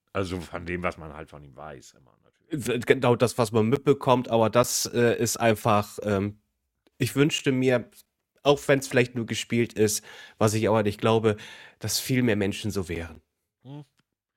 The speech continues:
Speaker 1: Ja, das würde die Welt nach vorne bringen. Genau. Ja, dann sei dankbar für den Tipp, weil sonst würden wir jetzt immer noch sitzen. <laughs> Ich kann ja nicht, ich kann ja nicht ertragen, dass du zweimal meine Star nicht errätst.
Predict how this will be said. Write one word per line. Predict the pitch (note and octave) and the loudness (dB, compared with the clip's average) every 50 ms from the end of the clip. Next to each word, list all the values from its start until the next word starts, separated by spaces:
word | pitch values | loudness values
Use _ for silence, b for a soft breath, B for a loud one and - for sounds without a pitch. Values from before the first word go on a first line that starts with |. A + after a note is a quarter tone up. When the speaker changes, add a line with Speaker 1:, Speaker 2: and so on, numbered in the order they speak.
| _ _ _ _ _ _ _ _ - | _ _ _ _ _ _ _ _ -2
Speaker 1:
Ja, | A2 A#2 C3+ D#3+ D#3+ - _ _ | 0 0 0 -2 -6 -12 _ _
das | - A2+ A2+ - | -10 -10 -10 -8
würde | - C#3 A#2+ A2 A2 G#2+ | -6 -6 -6 -6 -6 -10
die | A2 G#2 G#2 | -12 -10 -8
Welt | A2 F#2+ F#2 | -8 -8 -8
nach | F2+ F#2+ - | -8 -12 -14
vorne | - - C#2 B1+ - | -14 -14 -16 -16 -16
bringen. | - _ _ _ _ _ _ _ _ _ _ _ _ _ _ _ _ _ _ _ _ | -20 _ _ _ _ _ _ _ _ _ _ _ _ _ _ _ _ _ _ _ _
Genau. | - A2+ G2 D#2 B1 A#1+ - _ _ _ _ _ _ _ _ _ _ _ _ _ _ _ _ _ _ _ - | -14 -14 -12 -12 -14 -16 -20 _ _ _ _ _ _ _ _ _ _ _ _ _ _ _ _ _ _ _ -6
Ja, | - A2+ - - _ _ _ _ _ _ | -4 -4 -4 -4 _ _ _ _ _ _
dann | - A#2+ C3 C#3 | 0 0 0 2
sei | C3 C#3 C3+ | 2 2 2
dankbar | C3 C#3 C#3 D#3+ D#3+ - D#3+ C#3 | 2 0 -2 -2 -2 -4 -4 -4
für | - C#3+ | -4 -4
den | C3 A#2+ A#2 | -6 -6 -4
Tipp, | - F#3+ F#3+ F#3+ - | -4 -6 -6 -4 -4
weil | A#2+ A2+ | -6 -4
sonst | A2 A#2+ B2 A2 | -4 -4 -4 -2
würden | B2 B2+ B2 A#2 | -2 -4 -2 -2
wir | A2+ A2+ | -4 -6
jetzt | G#2 - | -6 -8
immer | - C3+ D3+ | -12 -14 -12
noch | E3 E3 D#3+ | -12 -12 -10
sitzen. | D3 F3+ F3+ F3+ - G3 G#3+ B3 - | -10 -12 -12 -14 -16 -18 -20 -16 -14
<laughs> | - E3 - - - - C#3 C3+ - - - D3+ - - - D3+ D3 - - - E3 C#3 - _ _ - C#3 - _ _ - D3+ D3+ _ _ _ _ C#3+ _ _ b b b b b b b b | -14 -14 -14 -10 -6 -4 -4 -4 -4 -4 -4 -4 -4 -4 -4 -4 -4 -4 -6 -8 -10 -10 -10 _ _ -20 -20 -20 _ _ -20 -20 -20 _ _ _ _ _ _ _ b b b b b b b b
Ich | - - | -14 -8
kann | - G2+ | -6 -4
ja | G2+ F#2 | -2 -2
nicht, | F#2 F2 D#2+ - - | -2 -4 -6 -10 -14
ich | - | -10
kann | - - A2 G#2+ | -4 -2 -2 -2
ja | G2+ F#2+ | -2 -2
nicht | G2 F#2 | -4 -6
ertragen, | F#2 F2 - - G2+ G#2+ G2 F2+ | -8 -8 -8 -8 -8 -8 -8 -10
dass | E2 - | -14 -16
du | - F2 | -18 -20
zweimal | E2 - - - D#2 - B2+ A2 F2+ E2 D#2+ | -20 -12 -6 -2 -2 -2 -2 -2 -6 -6 -8
meine | D#2 D#2 D2+ D2+ D2 | -10 -12 -14 -16 -18
Star | C#2 - - - C#2+ C#2+ C#2+ | -20 -20 -18 -18 -16 -16 -18
nicht | C2+ C2+ C2 - | -20 -20 -20 -20
errätst. | C#2 C#2 C#2+ - A#2+ G#2 _ _ _ _ _ | -20 -20 -20 -20 -20 -20 _ _ _ _ _